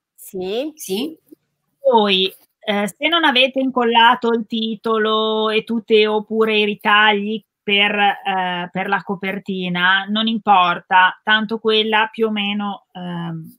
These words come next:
Speaker 3: diciamo, è uguale, quindi prendete la crop a dye e col
Speaker 2: Sì.
Speaker 3: foro grosso io ho lasciato, eh, questo, ehm, vedete qua?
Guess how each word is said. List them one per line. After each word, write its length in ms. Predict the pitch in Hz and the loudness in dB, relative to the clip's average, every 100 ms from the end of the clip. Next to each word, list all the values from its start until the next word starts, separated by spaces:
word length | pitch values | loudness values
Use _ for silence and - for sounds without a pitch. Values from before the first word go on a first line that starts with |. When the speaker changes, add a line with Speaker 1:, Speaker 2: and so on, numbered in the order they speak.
| _ | _
Speaker 3:
diciamo, 580 | _ - 170 160 160 _ _ | _ -8 -6 -6 -10 _ _
è 420 | - 170 170 165 | -10 -8 -6 -8
uguale, 600 | 165 170 214 208 190 180 | -8 0 4 6 4 -2
quindi 360 | - 196 180 170 _ _ _ _ _ | -8 -10 -10 -12 _ _ _ _ _
prendete 600 | 226 262 262 240 226 190 | 0 2 2 2 -2 -2
la 120 | 185 | -2
crop 300 | 233 269 277 | 2 2 2
a 100 | 214 | 2
dye 600 | 202 202 208 240 311 359 _ _ _ _ _ _ _ _ _ | 4 4 4 2 -4 -10 _ _ _ _ _ _ _ _ _
e 240 | 254 262 262 | 0 0 0
col 220 | 220 220 | -2 -2
Speaker 2:
Sì. 80 | 202 | 0
Speaker 3:
foro 260 | 277 269 | 0 0
grosso 840 | 226 220 208 208 _ - 247 320 349 _ _ _ _ _ _ _ _ _ _ _ _ _ _ - | 0 2 2 0 _ -8 -6 -6 -8 _ _ _ _ _ _ _ _ _ _ _ _ _ _ -10
io 260 | 269 294 | -2 2
ho 140 | 294 247 | 4 6
lasciato, 1040 | 247 247 - 254 240 247 - 240 240 240 | 4 0 -4 2 2 0 -6 -4 -4 -6
eh, 380 | - 214 208 208 - | -2 4 6 4 2
questo, 800 | 233 233 - - 226 226 214 _ - | -4 -4 -8 -6 -2 -2 -4 _ -10
ehm, 720 | 190 185 180 180 170 170 170 _ _ _ _ _ _ _ _ _ _ _ _ _ | -8 -8 -8 -6 -6 -6 -10 _ _ _ _ _ _ _ _ _ _ _ _ _
vedete 360 | - 196 208 220 | -10 -10 -6 -8
qua? 400 | 208 202 202 | 0 0 0